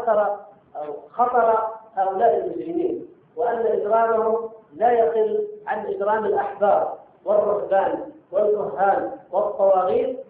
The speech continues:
والفراعنة في الأمم التي قبلنا. فواجب المسلم إذن أن يحقق العبودية لله تبارك وتعالى كما أراد الله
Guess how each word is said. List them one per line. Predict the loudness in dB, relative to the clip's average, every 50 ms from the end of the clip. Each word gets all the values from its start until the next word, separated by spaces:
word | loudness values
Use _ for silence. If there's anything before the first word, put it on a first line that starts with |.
| -2 0
والفراعنة | 2 2 2 2 2 2 4 4 2 2 2 0 0 -2 -4 -6 -10 -12 -20 -16 -12
في | -10 -8 -6 -6 -4 -4
الأمم | -2 0 0 0 2 0 0 -2 -4 -10 -10 -10 -6
التي | -4 -4 -4 -4 -4 -6 -8 -8 -10 -12 -16 -18 -20 _ _ 0
قبلنا. | 0 0 0 0 -4 -6 -8 -10 -14 -18 -20 _ _ _ _ _ _ _ _ _ _ _ _ _ _ -20 -20 _ _ _ _ _ _ _ _ _ _ _ _ _ _ _ 0
فواجب | 2 4 4 4 4 2 2 2 4
المسلم | 4 4 2 0 -2 -2 -4 -6 -6
إذن | -4 -4 -4 -2 -2 -2 -4 -4 -8 -12 -16 -20 _ _ _ _ -6 -4 -2
أن | 0 0
يحقق | -2 0 0 0 -2 -2 -2 -4 -2 0
العبودية | 0 0 0 -2 -2 -4 -4 -6 -4 0 0 2
لله | 2 2 0 -2 -2 -2 0 0 0 0
تبارك | -2 -4 -2 0 0 0 0 0 -2 -4
وتعالى | -6 -6 -4 -4 -2 0 0 2 2 2 2 0 -2 -8 -12 -18 _ _ _ _ _ _ 0
كما | 2 4 4 4
أراد | 6 6 6 6 4 4 2 -2
الله | -2 0 -2 -2 -2 -4